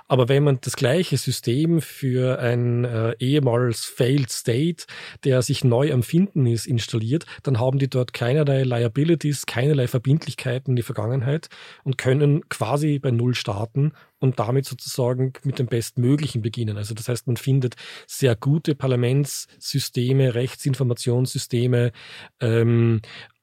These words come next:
auf den, oder in den, in den Staaten, äh, am Balkan.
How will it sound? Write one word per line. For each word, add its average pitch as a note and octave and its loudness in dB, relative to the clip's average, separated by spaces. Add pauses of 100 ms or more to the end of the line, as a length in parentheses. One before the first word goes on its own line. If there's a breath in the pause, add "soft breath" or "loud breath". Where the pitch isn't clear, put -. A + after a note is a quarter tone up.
(120)
auf A#2+ 2
den, B2 6
oder C3 2
in B2+ 6
den, A#2+ 4
in C#3 2
den A#2+ 4
Staaten, A#2+ 0
äh, A#2 0
am G#2+ 0
Balkan. C#3 0